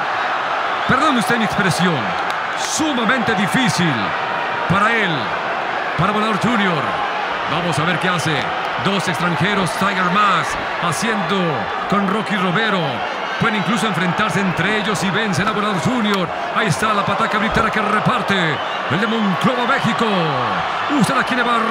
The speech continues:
Rocky Romero ataca con patada frontal. Atrapa Volador Internacional, figura ídolo. El lazo al cuello que recibe el mexicano tiene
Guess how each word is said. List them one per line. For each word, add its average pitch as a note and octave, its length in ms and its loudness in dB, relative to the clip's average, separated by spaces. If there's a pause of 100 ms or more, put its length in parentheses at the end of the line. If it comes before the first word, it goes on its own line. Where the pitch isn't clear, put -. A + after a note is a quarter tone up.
Rocky A#3+ 260 0
Romero A3+ 320 2
ataca A3 340 0
con G#3+ 140 0
patada A3+ 340 0
frontal. G#3 640 2 (320)
Atrapa A#3 460 2
Volador A3+ 480 0
Internacional, A3+ 880 2
figura A#3 360 2
ídolo. G3+ 400 2 (260)
El A#2 100 -2
lazo C3 180 -2
al C3 100 0
cuello C#3 240 0
que C#3+ 120 -2
recibe C3+ 340 -2
el C#3+ 60 -2
mexicano D3 520 0
tiene D#3+ 220 2